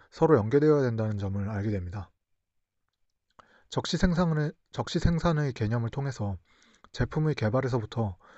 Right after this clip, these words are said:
고객에로의 인도까지 모든 프로세스를 통합, 연계하여 성-, 설계를 했던 도요타의 성공이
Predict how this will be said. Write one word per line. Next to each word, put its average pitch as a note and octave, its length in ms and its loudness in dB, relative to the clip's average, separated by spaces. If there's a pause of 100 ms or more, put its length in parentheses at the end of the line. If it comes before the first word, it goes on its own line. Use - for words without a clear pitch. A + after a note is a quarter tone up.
(300)
고객에로의 C3+ 580 6
인도까지 G#2+ 600 -2 (400)
모든 B2+ 320 0
프로세스를 D#3+ 580 -2
통합, C#3+ 280 -2 (540)
연계하여 A#2 520 2
성-, C#3 280 -6
설계를 C#3+ 380 2
했던 A#2 380 -4 (400)
도요타의 D3+ 400 2
성공이 C3+ 540 -2